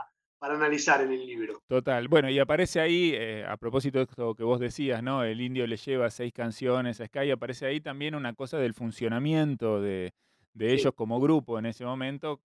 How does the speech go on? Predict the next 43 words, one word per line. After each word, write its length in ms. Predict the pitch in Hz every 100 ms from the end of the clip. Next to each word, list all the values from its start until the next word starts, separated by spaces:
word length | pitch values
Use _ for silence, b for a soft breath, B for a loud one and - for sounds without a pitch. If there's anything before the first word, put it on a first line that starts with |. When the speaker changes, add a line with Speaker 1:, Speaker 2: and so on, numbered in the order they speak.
| -
Speaker 2:
eh, 180 | 120 -
en 160 | 135 139
donde 260 | 151 156 160
de 200 | 165 165
alguna 300 | 190 220 214
manera 360 | 202 196 208
queda 400 | 190 190 190 196 170
como 480 | 147 135 131 123 123
la 140 | 135
idea 380 | 143 151 170 170
de 160 | 156
que, 480 | - 131 120 113 101 _ _ _ -
¿no? 320 | 131 160 147
El 200 | - 127
Indio 760 | 165 175 185 160 131 110 104 - _ _
ya 100 | -
estaba 340 | 127 147 156 151
un 140 | 131 113
poco 280 | 131 151 135
como 640 | 113 110 107 101 98 98
transitando 580 | 110 113 120 127 147 156
por 160 | 151 131
encima 640 | 117 - 151 147 127 107
de 80 | 101
ciertas 380 | - 113 117 107
cosas 500 | 135 135 127 139 -
y 100 | 123
descargaba 1040 | 117 - 127 123 135 143 139 120 110 98 _ _ _ -
en 120 | -
el 120 | 123 131
resto 640 | 143 143 - 160 156 139
la 160 | 120 107
tarea 420 | 101 117 123 117
más, 320 | 117 113 - 120
¿no? 340 | 117 143 131
Él 80 | 143
decía, 200 | 127 123
"Bueno, 140 | 120
yo 120 | 120 147
te 80 |
traigo 140 | 127 131
estas 160 | 117
canciones, 360 | 110 107 147